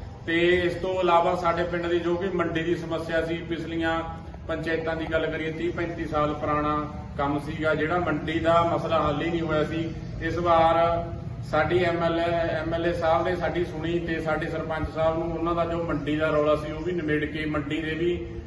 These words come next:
ਕੰਮ ਸ਼ੁਰੂ ਹੋਣ ਜਾ ਰਿਹਾ ਕੁਝ ਦਿਨਾਂ ਤੱਕ। ਤੇ ਅਸੀਂ ਬਾਈ ਦਾ ਬਹੁਤ ਬਹੁਤ ਧੰਨਵਾਦ ਕਰਦੇ ਹਾਂ। ਜੋ ਸਿੱਖਿਆ ਦੀ ਗੱਲ ਕਰੀਏ ਤਾਂ ਸਾਡੇ ਸਕੂਲ ਨੂੰ ਸਮਾਰਟ ਸਕੂਲ ਦੇ ਵਿੱਚ ਉਹਨਾਂ ਨੇ ਲਿਆਉਣ ਵਿੱਚ ਸਾਡੀ ਮਦਦ ਕੀਤੀ ਤੇ ਸਮਾਰਟ ਸਕੂਲ ਸਾਡਾ ਪ੍ਰਾਇਮਰੀ, ਸਰਕਾਰੀ ਪ੍ਰਾਇਮਰੀ ਸਕੂਲ ਨੂੰ ਸਮਾਰਟ ਸਕੂਲ ਤੇ ਸੈਕੰਡਰੀ ਸਕੂਲ ਦੀ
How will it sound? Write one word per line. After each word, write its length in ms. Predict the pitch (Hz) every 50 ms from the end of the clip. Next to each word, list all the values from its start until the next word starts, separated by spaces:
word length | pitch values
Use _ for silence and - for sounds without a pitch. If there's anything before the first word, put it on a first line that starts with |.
| - - -
ਕੰਮ 220 | 156 156 160 170
ਸ਼ੁਰੂ 340 | 165 - 175 180 196 180 170
ਹੋਣ 180 | 165 151 147 151
ਜਾ 220 | 147 147 147 147
ਰਿਹਾ 160 | 151 165 165
ਕੁਝ 200 | 160 160 156 147
ਦਿਨਾਂ 240 | 147 156 156 160 160
ਤੱਕ। 420 | 156 165 165 165 175 170 170 170 170 165 - - - - - - - -
ਤੇ 220 | 165 175 180 180
ਅਸੀਂ 220 | 170 175 180 175 175
ਬਾਈ 180 | 175 175 170
ਦਾ 120 | 170 180 170
ਬਹੁਤ 220 | 170 170 175 175
ਬਹੁਤ 240 | 175 190 190 190 185
ਧੰਨਵਾਦ 440 | 180 180 175 - 160 165 165 160 165
ਕਰਦੇ 360 | 170 170 170 170 170 170 170
ਹਾਂ। 140 | 175 175 170 170 - - - - - - -
ਜੋ 100 | 170 175
ਸਿੱਖਿਆ 380 | 170 170 175 170 170 185 185 185
ਦੀ 180 | 185 185 190
ਗੱਲ 160 | 190 180 190
ਕਰੀਏ 360 | 180 185 180 180 170 180 185 185
ਤਾਂ 200 | 185 185 180 175
ਸਾਡੇ 260 | 175 175 170 175 180
ਸਕੂਲ 400 | - - - 175 170 180 180 190
ਨੂੰ 140 | 190 185 180
ਸਮਾਰਟ 320 | 185 175 165 165 165 165
ਸਕੂਲ 340 | 165 165 - 175 180 185 185
ਦੇ 60 | 190
ਵਿੱਚ 260 | 185 180 180 180 180
ਉਹਨਾਂ 240 | 180 175 180 185 180
ਨੇ 100 | 180 185
ਲਿਆਉਣ 300 | 180 180 185 180 180 175
ਵਿੱਚ 220 | 165 165 - 180
ਸਾਡੀ 300 | 170 170 165 160 165 175
ਮਦਦ 340 | 165 165 156 147 147 151 160
ਕੀਤੀ 300 | 165 165 175 170 - 180
ਤੇ 120 | 170 180 170
ਸਮਾਰਟ 340 | 151 160 160 160 160 160
ਸਕੂਲ 340 | 160 160 - - 175 180 175
ਸਾਡਾ 260 | 175 170 165 156 160
ਪ੍ਰਾਇਮਰੀ, 460 | 160 - - 160 160 160 165 175 175 175 180 175 - - - - - - -
ਸਰਕਾਰੀ 380 | - 151 - 160 156 160 175 180
ਪ੍ਰਾਇਮਰੀ 380 | 175 - 175 170 170 170 175
ਸਕੂਲ 220 | 170 170 - 175 175
ਨੂੰ 160 | 180 180 180
ਸਮਾਰਟ 300 | 175 160 160 160 160 160
ਸਕੂਲ 300 | 160 165 175 175 175 175
ਤੇ 100 | 185 175
ਸੈਕੰਡਰੀ 440 | 180 - 170 165 165 165 175 185 180
ਸਕੂਲ 320 | - - 175 180 180 185
ਦੀ 280 | 180 180 180 180 180